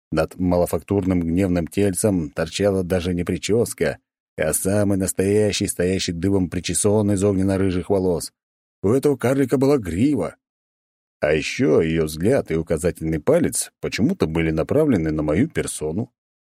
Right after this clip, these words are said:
Не успел я щелкнуть клювом, смыкая жвалы, как боевой гном подлетел ко мне, гремя всем надетым,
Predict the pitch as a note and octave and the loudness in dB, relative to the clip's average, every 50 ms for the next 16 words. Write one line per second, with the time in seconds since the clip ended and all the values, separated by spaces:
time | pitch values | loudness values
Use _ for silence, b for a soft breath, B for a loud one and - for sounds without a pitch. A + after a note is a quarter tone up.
0 | _ _ _ _ _ _ _ _ _ _ - - E2 F2+ F2 - - G2+ F#2 F2 | _ _ _ _ _ _ _ _ _ _ -6 -2 0 0 0 0 2 2 2 2
1 | F2 F2 - - F#2 E2+ - - F2+ D#2+ - - G#2+ G#2+ A2 G2+ F#2 E2 - _ | 2 0 0 0 -2 -2 0 -2 -4 -4 0 0 2 2 2 0 0 -4 -8 _
2 | _ _ _ _ - - - A#2+ A2 - A#2 A2+ A2+ G2 F#2 G2 A2 A2 A2 A2 | _ _ _ _ -12 -4 -2 -2 0 2 2 4 4 4 2 2 2 4 4 2
3 | G2+ F#2+ - _ _ _ _ - - F2+ G#2+ G2+ F#2 G#2+ A2 G#2+ G#2+ A2 A2 G2 | 0 0 -4 _ _ _ _ -8 -2 -2 -2 0 2 2 2 4 4 2 2 2
4 | F#2+ G#2+ A2 G2+ F#2 - F#2 E2+ F2+ F2+ F2 - A2 A2 G#2+ - G#2 G#2 G#2+ G#2+ | 2 2 2 0 0 0 0 0 0 -2 0 0 0 0 0 0 0 2 2 2
5 | G2+ F2 F#2 G2 G2 G2+ G2 F2+ - - F#2+ F#2 F#2 F#2 F#2 F2 F#2 G2 F#2+ F#2+ | 2 2 0 0 2 2 0 0 0 -2 -2 0 0 0 0 0 0 0 0 0
6 | F2+ E2 | -2 -4